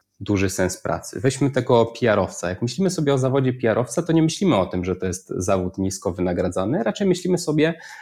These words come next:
że na tle innych osób, które tworzą jakieś treści, na przykład dziennikarzy, to jest relatywnie dobrze wynagradzany zawód. Więc moglibyśmy sobie powiedzieć, być może jest taka korelacja, że im więcej zarabiamy,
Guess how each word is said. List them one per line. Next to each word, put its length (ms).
że 140
na 120
tle 200
innych 460
osób, 380
które 240
tworzą 340
jakieś 320
treści, 460
na 100
przykład 280
dziennikarzy, 720
to 60
jest 140
relatywnie 500
dobrze 400
wynagradzany 840
zawód. 400
Więc 300
moglibyśmy 440
sobie 160
powiedzieć, 460
być 200
może 260
jest 100
taka 220
korelacja, 720
że 140
im 300
więcej 440
zarabiamy, 680